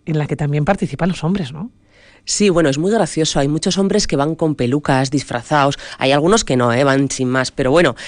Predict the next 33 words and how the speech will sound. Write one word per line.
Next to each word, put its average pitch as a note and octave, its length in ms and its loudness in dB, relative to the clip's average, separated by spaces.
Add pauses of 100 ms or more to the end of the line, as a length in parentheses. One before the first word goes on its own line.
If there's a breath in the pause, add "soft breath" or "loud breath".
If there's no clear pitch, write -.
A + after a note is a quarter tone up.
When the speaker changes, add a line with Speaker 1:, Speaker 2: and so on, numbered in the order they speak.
(120)
Speaker 2:
es E3 120 0
muy F#3+ 160 4
gracioso F#3+ 360 2
que F3 140 0
te, - 100 -8
se C#3 100 -6
quieren E3 200 2
involucrar D#3+ 680 2
y, C#3+ 320 2
y B2 240 -4
bueno, A#2+ 260 -2
hay, C3 360 0
hay C3 140 0
anécdotas, C3 560 0
eh, C3 200 -2
graciosas C3 540 -2
viéndolos, A#2 420 -2
sí. B2 140 -6 (180 loud breath)
Speaker 1:
Oye, E3+ 240 0
Beatriz, D3+ 480 -2
¿hace A#3 140 0
cuánto C4 260 2
tiempo - 420 -6 (340 loud breath)
te E3 100 2
diagnosticaron D3 680 2
a C#3 60 0
ti D3 100 0
el C3+ 80 -2
cáncer C#3 300 -2
de C#3 80 -2
mama? C3+ 260 -6
Speaker 2:
Pues D3+ 180 2
mira, C#3+ 300 2